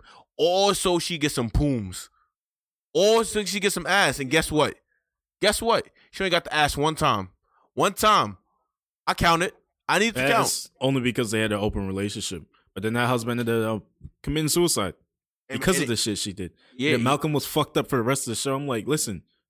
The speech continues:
Speaker 2: man up, bitch." Like, <laughs> damn.
Speaker 1: No,
Speaker 2: You've
Speaker 1: no, no,
Speaker 2: done
Speaker 1: no.
Speaker 2: so
Speaker 1: Uh,
Speaker 2: much bad shit. This one thing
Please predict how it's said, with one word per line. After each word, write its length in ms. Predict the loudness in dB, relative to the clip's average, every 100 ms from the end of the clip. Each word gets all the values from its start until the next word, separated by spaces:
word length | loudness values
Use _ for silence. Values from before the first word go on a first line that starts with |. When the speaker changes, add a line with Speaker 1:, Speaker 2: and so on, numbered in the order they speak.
| 0
Speaker 2:
man 180 | 2 4
up, 260 | 2 0
bitch." 340 | 2 2 0 -10 -18 -10
Like, 240 | -2 -2 2
<laughs> 40 |
damn. 100 | 0 0 2 2 2
Speaker 1:
No, 120 | 0 -2
Speaker 2:
You've 380 | -4 -16 -8
Speaker 1:
no, 100 | 0 2
no, 80 |
Speaker 2:
done 160 | 4 2
Speaker 1:
no. 140 | 2 -2 -8
Speaker 2:
so 340 | -2 2 4
Speaker 1:
Uh, 40 | 4
Speaker 2:
much 300 | 4 2 0 0
bad 380 | 2 4 2 0
shit. 480 | -2 0 2 0 -4 -20 _ _
This 220 | 0 0
one 600 | -4 -6 -2 0 0 0
thing 500 | -4 -2 0 0 -2